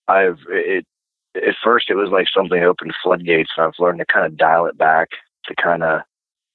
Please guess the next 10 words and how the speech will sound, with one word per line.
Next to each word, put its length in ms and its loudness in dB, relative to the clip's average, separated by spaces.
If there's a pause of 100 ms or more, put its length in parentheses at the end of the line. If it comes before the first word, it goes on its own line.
(580)
if 80 0
I 100 4
don't 260 4
pay 140 4
attention 540 -2
to 320 -2 (120)
whatever's 500 2
around, 340 2
it's 160 -10
like, 280 0